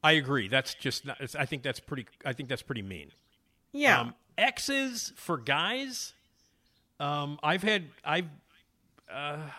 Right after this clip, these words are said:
Speaker 1: I've never dated somebody's, somebody, a friend of mine's ex.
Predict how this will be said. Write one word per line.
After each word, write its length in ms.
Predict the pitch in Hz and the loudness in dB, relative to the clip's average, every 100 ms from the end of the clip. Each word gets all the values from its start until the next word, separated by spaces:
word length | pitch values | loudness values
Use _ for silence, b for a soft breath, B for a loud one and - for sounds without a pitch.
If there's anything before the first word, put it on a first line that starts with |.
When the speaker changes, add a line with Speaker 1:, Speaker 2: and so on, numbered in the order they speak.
| - | -4
Speaker 1:
I've 220 | 147 226 | 2 4
never 220 | 240 226 156 | 4 2 2
dated 420 | 120 143 180 170 | 2 2 2 -2
somebody's, 540 | - 185 190 196 160 | -2 -2 -2 -4 -8
somebody, 500 | - - 160 160 147 139 | -8 -4 -4 -4 -8 -10
a 80 | 135 | -12
friend 280 | - 135 139 | -6 -4 -2
of 100 | 131 | -4
mine's 320 | 147 147 139 - | -4 -4 -6 -2
ex. 440 | 143 - - - | -2 -2 -12 -14